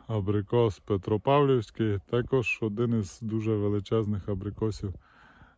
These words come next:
І також цей Голдрідж дуже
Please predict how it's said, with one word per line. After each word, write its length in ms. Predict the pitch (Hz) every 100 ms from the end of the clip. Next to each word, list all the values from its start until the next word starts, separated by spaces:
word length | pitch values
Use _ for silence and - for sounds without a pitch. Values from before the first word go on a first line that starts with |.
| - 151
І 400 | 101 104 104 101 _ -
також 420 | 113 104 107 -
цей 380 | - - 113 104
Голдрідж 680 | 101 110 98 98 90 - - - - - - _ _ _ -
дуже 480 | 95 95 95 95